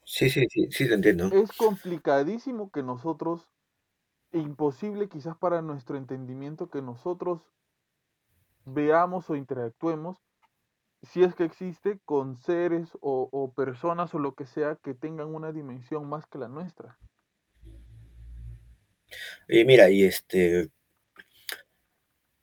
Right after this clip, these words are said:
Speaker 1: y a veces pienso bajo esa teoría,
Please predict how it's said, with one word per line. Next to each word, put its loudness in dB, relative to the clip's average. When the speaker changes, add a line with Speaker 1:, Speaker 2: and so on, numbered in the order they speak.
Speaker 1:
y -8
a 0
veces -2
pienso -2
bajo 0
esa -6
teoría, 0